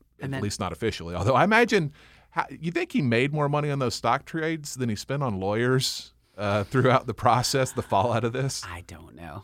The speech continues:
Speaker 2: I'm
Speaker 1: I
Speaker 2: gonna,
Speaker 1: don't know.
Speaker 2: I'm betting he didn't.
Speaker 1: Okay.
Speaker 2: I'm betting this is a net loser.
Speaker 1: Uh, yeah. And then there's also Mark Meadows will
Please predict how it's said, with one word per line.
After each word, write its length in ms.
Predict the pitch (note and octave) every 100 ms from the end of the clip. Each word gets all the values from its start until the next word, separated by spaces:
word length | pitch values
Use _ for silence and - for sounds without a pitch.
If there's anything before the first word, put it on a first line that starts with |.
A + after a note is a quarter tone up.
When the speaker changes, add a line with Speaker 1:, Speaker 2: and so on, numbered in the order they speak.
| - -
Speaker 2:
I'm 100 | C#3+
Speaker 1:
I 120 | C#3
Speaker 2:
gonna, 160 | E3
Speaker 1:
don't 80 | C3
know. 240 | B2 A2+ A2+
Speaker 2:
I'm 180 | - G#3+
betting 240 | F#3 D3
he 120 | C3+ D3
didn't. 380 | - G2 - -
Speaker 1:
Okay. 180 | D#3+ E3+
Speaker 2:
I'm 180 | G#3 D#4
betting 240 | G4 D#4 A3
this 160 | G#3+
is 160 | G3 C3+
a 80 | A2
net 340 | G#2+ A#2+ B2
loser. 520 | G#2+ A2 A2+ E2 - -
Speaker 1:
Uh, 140 | B2+ B2
yeah. 340 | C#3 C3+ D3 - _ _ - -
And 120 | E3+ F3+
then 240 | F#3+ G3
there's 220 | F3+ E3
also 420 | D#3 D3+ D3+ C#3+
Mark 220 | C3+ C3 D3
Meadows 420 | - - - -
will 240 | B2+ C3+